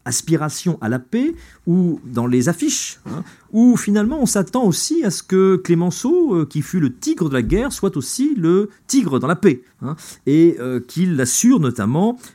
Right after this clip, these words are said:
euh, une, une paix, euh, qui soit relativement, euh, sévère à l'égard de l'Allemagne.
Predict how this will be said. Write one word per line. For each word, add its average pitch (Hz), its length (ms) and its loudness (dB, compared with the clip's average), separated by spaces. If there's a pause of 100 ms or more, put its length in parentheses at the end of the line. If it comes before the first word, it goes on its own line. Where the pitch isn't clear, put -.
(100)
euh, 113 800 0
une, 104 480 -2
une 110 160 -2
paix, 202 500 0
euh, 104 140 -2
qui 101 180 -10
soit 131 360 -2
relativement, 113 880 -6
euh, 90 320 -8
sévère 160 920 -4
à 120 80 -8
l'égard 127 640 -4
de 135 80 -2
l'Allemagne. 113 440 -2